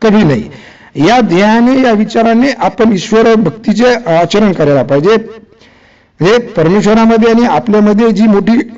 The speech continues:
रुकावट जन्मोजन्मी आलेली आहे ती म्हणजे फक्त देवता भक्ती.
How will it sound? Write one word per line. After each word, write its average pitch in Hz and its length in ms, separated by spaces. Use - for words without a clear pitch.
रुकावट 214 380
जन्मोजन्मी 214 560
आलेली 160 420
आहे 170 140
ती 208 240
म्हणजे 185 380
फक्त - 300
देवता 156 540
भक्ती. - 420